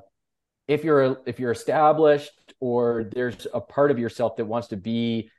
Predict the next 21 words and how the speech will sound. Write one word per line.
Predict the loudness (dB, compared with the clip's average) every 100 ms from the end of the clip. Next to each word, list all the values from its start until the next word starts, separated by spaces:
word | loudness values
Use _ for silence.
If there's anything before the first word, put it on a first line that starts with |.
| _
involved | -10 2 6 6 4
in | -2 -4
this | -4 -6 -10
and, | -10 -8 -8 -10
you | -8 -8
know, | -6 -4
you | -4
have | -4 -4
strategies | -4 -2 0 2 2 0 -2 -2 -4 -8
for | -10 -4 0 2 2 0 -4 _ _ _ _ _ _
keeping | -6 -4 -4 -2
yourself | -2 -4 -2 -2 -2
sane | -6 -8 -2 0 0 -2 -4
and | -6 -6 -4 -2 -4 -6
protecting | -10 -6 -2 -2 -2 -6 -4
your | -4 -2 -4
personal | -2 -4 -2 -6 -4
interests | -4 -2 -4 -4
and | -8 -8
your | -8
family, | -4 -2 -2 -2 -6 -8